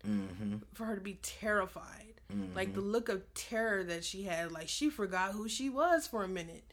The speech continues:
Speaker 1: Mm-hmm.
Speaker 2: you know?
Speaker 1: Yep.
Speaker 2: So that, that was, that was insane.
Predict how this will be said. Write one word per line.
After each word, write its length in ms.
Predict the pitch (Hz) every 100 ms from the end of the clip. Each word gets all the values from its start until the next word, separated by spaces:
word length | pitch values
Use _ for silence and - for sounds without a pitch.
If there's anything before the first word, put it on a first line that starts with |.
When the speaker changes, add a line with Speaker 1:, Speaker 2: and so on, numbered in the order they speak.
| -
Speaker 1:
Mm-hmm. 320 | 202 196 185
Speaker 2:
you 80 | 190
know? 300 | 196 202 214 214 - - - -
Speaker 1:
Yep. 200 | - 107
Speaker 2:
So 200 | 214 196
that, 360 | 190 220 226 196
that 200 | 220 226
was, 340 | 208 196 175 190 185 -
that 200 | 202 214
was 200 | 214 180
insane. 520 | 175 170 - 165 160